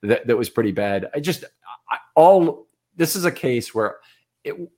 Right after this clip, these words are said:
it wasn't just one of them. They were all kind of boneheaded plays. I don't blame, you know, I can't, I can't look at any of them and say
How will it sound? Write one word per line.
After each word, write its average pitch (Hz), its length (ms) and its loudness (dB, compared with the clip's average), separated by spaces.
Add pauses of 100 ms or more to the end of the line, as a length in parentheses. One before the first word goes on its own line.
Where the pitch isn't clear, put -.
(720)
it 147 60 -2
wasn't 180 420 2
just - 200 -8
one 127 240 -2
of 117 140 -2
them. 101 200 -8
They 113 140 -4
were 117 140 -8 (100)
all 131 320 -2
kind 127 260 -8
of 95 100 -12
boneheaded 98 540 -8
plays. 80 480 -10 (140)
I 107 80 -6
don't 131 420 -6
blame, 113 540 -8 (420)
you 120 80 -4
know, - 60 -6
I 120 40 -10
can't, - 260 -8
I 139 40 -2
can't 160 220 -4
look 143 120 -4
at 127 60 -2
any 123 240 -2
of 101 140 -2
them 101 160 -8
and 98 120 -14
say 104 400 -4